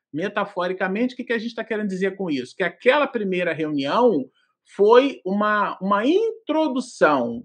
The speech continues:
foi um habilitador, né? Um, um, uma preparação para que agora, nessa reunião do capítulo vinte e sete, que a gente tá estudando aqui com três lives, fosse o suficiente pra lograr êxito. Então, a gente percebe, assim,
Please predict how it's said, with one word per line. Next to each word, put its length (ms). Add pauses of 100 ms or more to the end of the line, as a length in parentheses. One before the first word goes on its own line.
foi 120
um 140
habilitador, 1300
né? 220
Um, 400
um, 200
uma 200 (120)
preparação 1120 (420)
para 280
que 120
agora, 440
nessa 560
reunião 500
do 80
capítulo 540
vinte 220
e 40
sete, 480
que 80
a 60
gente 240
tá 120
estudando 520
aqui 180
com 180
três 400
lives, 640 (480)
fosse 380
o 60
suficiente 840
pra 140
lograr 500
êxito. 340
Então, 240
a 60
gente 260
percebe, 720
assim, 300